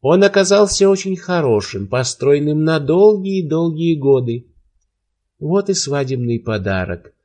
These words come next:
этим молодым безумцам Саиду и Зульфии. Хватит им здесь места расселить потомство»,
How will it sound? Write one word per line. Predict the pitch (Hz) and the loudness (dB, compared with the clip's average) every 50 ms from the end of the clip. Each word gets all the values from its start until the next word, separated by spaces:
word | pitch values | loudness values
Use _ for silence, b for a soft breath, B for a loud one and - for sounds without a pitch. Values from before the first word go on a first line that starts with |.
| _ _ | _ _
этим | - 104 101 - 123 117 113 | -8 -6 -4 -4 -4 -4 -4
молодым | 110 110 113 117 123 127 165 202 214 208 | -2 -2 -2 -2 -2 0 -2 -2 -2 0
безумцам | 190 185 170 135 107 113 117 110 107 104 - - 104 107 | 0 0 0 0 -2 -4 -4 -4 -4 -6 -8 -8 -6 -4
Саиду | - - 117 104 120 151 185 214 202 180 175 | -4 -2 0 0 0 0 0 -2 0 2 2
и | 160 147 | 2 2
Зульфии. | 123 120 127 131 117 - - 120 113 110 110 113 - - - _ _ | 0 -2 -2 -4 -4 -4 -4 -2 0 2 0 0 -2 -6 -16 _ _
Хватит | - 175 190 214 220 214 - - - | -6 -2 0 0 0 0 -4 -6 -6
им | 110 110 | -6 -8
здесь | 104 95 104 110 107 - 113 | -6 -6 -4 -4 -4 -4 -2
места | 113 113 110 104 - - 104 | -2 -2 -2 -2 -4 -4 -2
расселить | 107 104 - - - 107 101 101 95 - | -2 -2 -2 -4 -4 -4 -6 -6 -8 -6
потомство», | _ 104 101 101 - 120 127 156 175 165 - - 82 76 - - | _ -6 -6 -4 -2 -4 -4 -2 -4 -6 -8 -10 -10 -12 -12 -16